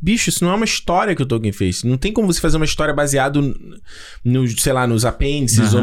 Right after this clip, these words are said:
Speaker 1: no Contos Inacabados, ou no Silmarillion, porque é tudo muito fragmento, é coisa que ele pincela,
Speaker 2: Ah,
Speaker 1: entendeu?
Speaker 2: são coisas realmente que ele não terminou de fazer,
Speaker 1: Ou
Speaker 2: nunca
Speaker 1: nem é
Speaker 2: deu,
Speaker 1: isso, é uma
Speaker 2: deu
Speaker 1: his-, é uma história no macro, assim, sabe? Ela, ela
Speaker 2: Aham.
Speaker 1: quanto narrativa, pra ser uma série que você vai acompanhar os personagens e você vai ter que tá investido na história deles, não existe isso.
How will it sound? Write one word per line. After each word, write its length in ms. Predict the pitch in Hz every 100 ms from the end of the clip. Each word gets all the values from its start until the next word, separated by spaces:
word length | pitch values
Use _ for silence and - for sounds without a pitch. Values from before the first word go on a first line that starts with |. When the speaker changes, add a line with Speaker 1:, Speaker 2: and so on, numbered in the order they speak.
| 120
Speaker 1:
no 40 |
Contos 280 | 117 127 117
Inacabados, 680 | 120 117 120 123 120 113 113
ou 100 | 117
no 140 | 120
Silmarillion, 680 | - 120 120 120 123 117 117
porque 140 | -
é 40 | 165
tudo 200 | - 190
muito 300 | 185 185 202
fragmento, 600 | - 196 185 180 196 175
é 40 |
coisa 140 | - 160
que 60 |
ele 60 | 170
pincela, 460 | 175 214 - - 220 196
Speaker 2:
Ah, 40 | 101
Speaker 1:
entendeu? 220 | 90 104
Speaker 2:
são 120 | 156
coisas 280 | - 117 123
realmente 380 | 135 127 135 147
que 60 | 147
ele 120 | 139
não 220 | 139 156
terminou 400 | 175 170 170 156 151
de 80 |
fazer, 520 | 151 185 151 143 156 139
Speaker 1:
Ou 80 | 117
Speaker 2:
nunca 120 | 240
Speaker 1:
nem 180 | 254 285
é 40 | 285
Speaker 2:
deu, 120 | 226
Speaker 1:
isso, 300 | 240 - -
é 20 |
uma 100 | -
Speaker 2:
deu 120 | 143
Speaker 1:
his-, 200 | 127 - - - -
é 60 | 156
uma 80 | 185
história 300 | - 208 214
no 60 |
macro, 400 | 202 160 202 165
assim, 180 | 98 107
sabe? 240 | 95 98 107
Ela, 100 | 110
ela 100 | 113
Speaker 2:
Aham. 80 | 135
Speaker 1:
quanto 200 | 151 160
narrativa, 800 | 147 143 127 - - 165 165 107
pra 100 | 113
ser 120 | 110 127
uma 140 | 120
série 360 | - - 120 113
que 60 | 113
você 140 | 110
vai 80 | 113
acompanhar 460 | 117 113 107 110
os 100 | 120
personagens 680 | - 110 - 110 107 107 101
e 40 | 98
você 180 | 98
vai 80 | 110
ter 80 | -
que 80 | -
tá 100 | 113
investido 400 | 107 104 - 127
na 80 | 117
história 300 | - 110 92
deles, 360 | 104 156 151 120
não 100 | 147
existe 460 | 180 170 - -
isso. 220 | 85 -